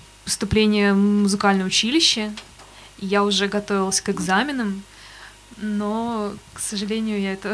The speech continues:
<laughs> свою мечту не исполнила, поэтому реализую себя вот с ребятами в группе.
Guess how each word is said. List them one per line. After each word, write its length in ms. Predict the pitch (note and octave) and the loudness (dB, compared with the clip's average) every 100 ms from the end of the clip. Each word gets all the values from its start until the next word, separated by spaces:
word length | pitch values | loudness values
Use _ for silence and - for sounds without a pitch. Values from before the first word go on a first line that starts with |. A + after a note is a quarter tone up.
| A#3 | 2
<laughs> 120 | - | 2
свою 260 | - A#3+ A3+ | 0 0 0
мечту 320 | A3+ - G#3+ | 0 -2 -2
не 160 | G3+ G3+ | 0 0
исполнила, 640 | - G#3 B3+ E4 C4+ G#3+ G3+ - - - - - | 0 0 0 0 -2 -2 -4 -10 -20 -12 -10 -4
поэтому 600 | G#3 A3 A#3 A3+ G#3 G3+ | -4 -2 -2 0 0 -2
реализую 480 | G3+ G3 G3+ G3+ G#3 | 0 0 0 -2 -4
себя 520 | - F#3+ F#3+ F#3+ G3 G3+ - - - - - - - - | -6 -4 -4 -4 -8 -12 -18 -20 -20 -20 -20 -20 -20 -18
вот 120 | F#3+ F3+ - - | -16 -16 -18 -12
с 200 | - - | -10 -6
ребятами 480 | G3 F#3+ F#3+ F#3+ F3+ | -4 -2 -4 -6 -8
в 80 | - | -4
группе. 440 | F#3+ F#3 - G#3 | -4 -4 -8 -10